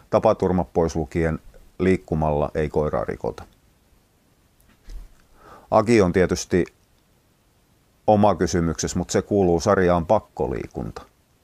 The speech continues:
Agitreenejä saa tehdä ja täytyy tehdä ja on syytäkin tehdä. Se väsyttää koiraa fyysisesti ja nupistaa ja, ja, ja kaikkea muutakin.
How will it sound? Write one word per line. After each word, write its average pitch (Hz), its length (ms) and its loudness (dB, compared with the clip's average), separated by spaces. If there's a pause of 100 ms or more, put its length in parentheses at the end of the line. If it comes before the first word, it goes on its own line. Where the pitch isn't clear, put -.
(680)
Agitreenejä 101 600 2
saa 90 220 2
tehdä 85 300 0
ja 82 100 0
täytyy 92 420 2
tehdä 80 360 -2
ja 80 260 0 (680)
on 90 200 0
syytäkin 90 520 0
tehdä. 76 400 -2 (140)
Se 90 460 0 (200)
väsyttää 90 540 0
koiraa 87 420 4
fyysisesti 85 680 -2
ja 85 180 0
nupistaa 87 680 0
ja, 82 320 2 (1700)
ja, 80 280 -2
ja 82 220 0
kaikkea 85 400 0
muutakin. 85 480 -2